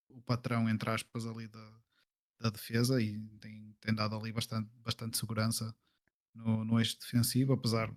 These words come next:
obviamente, dos golos sofridos, mas os golos sofridos, eu não acho que isto seja culpa de um ou dois jogadores, não é?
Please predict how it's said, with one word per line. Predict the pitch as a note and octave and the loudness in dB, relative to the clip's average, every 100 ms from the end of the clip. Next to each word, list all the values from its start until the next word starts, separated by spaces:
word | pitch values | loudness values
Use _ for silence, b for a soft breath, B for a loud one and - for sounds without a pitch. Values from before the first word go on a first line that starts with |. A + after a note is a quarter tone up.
| - | -4
obviamente, | B2+ B2+ C3 A#2 | 2 6 6 4
dos | B2 | 2
golos | B2+ C3 | 2 4
sofridos, | B2+ - D#3+ D3 | 2 2 4 6
mas | C3+ | 6
os | B2 | 6
golos | B2+ C#3 | 6 4
sofridos, | - C3+ A#2+ - - - | 4 2 2 -4 -12 -4
eu | C3+ | 4
não | C#3 | 8
acho | C3 B2+ | 8 6
que | |
isto | - | 0
seja | - B2+ | 2 2
culpa | B2+ C3 B2+ B2+ - _ | 4 2 2 0 -2 _
de | C3 | 6
um | C3 | 8
ou | B2+ | 8
dois | B2+ A#2 | 8 6
jogadores, | A#2+ A#2 C3 C3+ | 4 4 4 6
não | B2+ | 6
é? | B2+ | 4